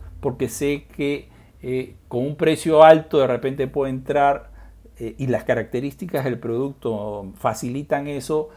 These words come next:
a un sector de mayor poder adquisitivo, o mi producto por ser un poquito más estándar tal vez, eh, y entonces entro con, o, a diferenciarme con un menor precio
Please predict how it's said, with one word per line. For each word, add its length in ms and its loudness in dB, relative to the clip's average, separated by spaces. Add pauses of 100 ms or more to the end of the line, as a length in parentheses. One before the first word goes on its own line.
(120)
a 100 -4
un 140 -4
sector 760 -4
de 240 -4
mayor 360 -4
poder 300 -2
adquisitivo, 960 -6 (300)
o 260 8
mi 160 -2
producto 880 0 (460)
por 180 2
ser 160 -2
un 140 -8
poquito 280 -4
más 220 -2
estándar 600 2
tal 140 2
vez, 420 -2 (440)
eh, 420 -20 (200)
y 140 -2
entonces 500 -2
entro 520 -4
con, 340 0 (200)
o, 440 -4
a 140 2
diferenciarme 1000 -2 (480)
con 500 -2
un 140 0
menor 320 4
precio 640 2